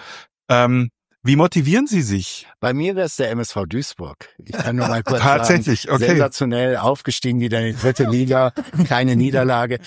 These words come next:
Speaker 2: Da könnte ich mir mein späteres Leben auch noch vorstellen.
Speaker 1: <laughs>
Speaker 2: Nein, aber jetzt ohne Witz. Ähm, ja, das motiviert schon. Also ich habe auch die Sorgen. Ich merke auch, dass ich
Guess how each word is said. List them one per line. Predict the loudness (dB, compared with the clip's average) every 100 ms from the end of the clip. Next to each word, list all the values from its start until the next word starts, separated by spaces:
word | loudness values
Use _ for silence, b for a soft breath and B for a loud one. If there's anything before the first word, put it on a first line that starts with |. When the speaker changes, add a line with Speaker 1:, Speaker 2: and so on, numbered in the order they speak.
| B
Speaker 2:
Da | 0 2 0
könnte | 0 -2 -2
ich | -4
mir | -4
mein | -4 -4
späteres | -8 -8 -6 -4 -2 -4 -6
Leben | -8 -8
auch | -6
noch | -6 -2
vorstellen. | -2 -2 -2 -4 -2
Speaker 1:
<laughs> | 0 2 2
Speaker 2:
Nein, | 4 2 2
aber | 0 2
jetzt | 2 0 -2
ohne | -2 -2
Witz. | -4 -6 -10 -10
Ähm, | -6 -6 -8 _ b b _ _ _ _ _ _ _ -6
ja, | -2
das | -2 0
motiviert | 0 2 2 2 0
schon. | 0 2 2 0 -2
Also | -6 -4
ich | -2 -2
habe | -2
auch | -4
die | -4
Sorgen. | -4 0 2 2
Ich | -2 2
merke | 2 2 0
auch, | 0
dass | -2
ich | -2